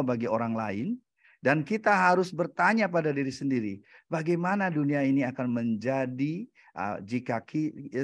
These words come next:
jika setiap orang seperti saya?" Jawaban dari pertanyaan tersebut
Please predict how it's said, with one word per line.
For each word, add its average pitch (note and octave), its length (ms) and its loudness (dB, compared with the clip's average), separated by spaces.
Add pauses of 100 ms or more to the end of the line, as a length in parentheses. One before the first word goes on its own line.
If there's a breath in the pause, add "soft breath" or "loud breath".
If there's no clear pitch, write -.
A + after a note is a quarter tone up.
(120)
jika D#3+ 320 -2
setiap D#3+ 400 -4
orang A#2 320 -2
seperti A2+ 400 -10
saya?" F2+ 480 -10 (720)
Jawaban B2+ 560 4
dari C#3 160 4
pertanyaan B2 560 0
tersebut A#2+ 640 -2